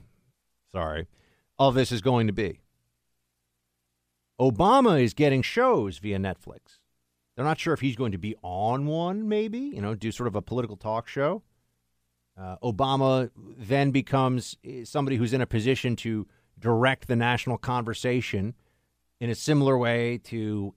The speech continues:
Ellen and Oprah and Seacrest. I mean, these people who have enormous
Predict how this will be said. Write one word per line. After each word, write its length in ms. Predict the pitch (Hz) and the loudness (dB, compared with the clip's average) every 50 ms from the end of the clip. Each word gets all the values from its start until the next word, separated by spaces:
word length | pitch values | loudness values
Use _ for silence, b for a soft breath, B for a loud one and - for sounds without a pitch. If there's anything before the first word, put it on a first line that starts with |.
| _ | _
Ellen 720 | 95 98 95 98 98 98 92 95 98 95 95 95 95 98 - - | -8 -6 -6 -6 -6 -8 -8 -8 -8 -8 -10 -10 -12 -14 -16 -16
and 200 | 95 92 90 87 - | -14 -14 -14 -12 -8
Oprah 760 | 104 101 101 - _ - 104 98 98 98 95 98 95 92 90 - | -8 -6 -6 -8 _ -6 -4 -2 -2 0 0 0 0 -2 -2 -4
and 160 | 95 90 90 | -6 -8 -8
Seacrest. 800 | - - - 113 107 98 - - - 110 101 95 95 90 - - | -8 -8 -6 -4 -4 -4 -6 -6 -4 -2 0 0 -2 -4 -6 -8
I 60 | 104 | -10
mean, 80 | 98 92 | -8 -8
these 100 | 98 - | -8 -8
people 300 | - - 113 - 123 113 | -6 -6 -4 -2 -2 -2
who 140 | 95 104 101 | 0 0 0
have 220 | 104 98 101 - _ | 0 -2 -4 -6 _
enormous 1120 | - 180 185 196 214 233 254 262 269 277 269 262 269 262 240 196 151 127 113 - - - - | -10 -8 -8 -6 -8 -8 -8 -8 -6 -4 -2 2 2 4 4 4 4 2 2 -2 -6 -12 -16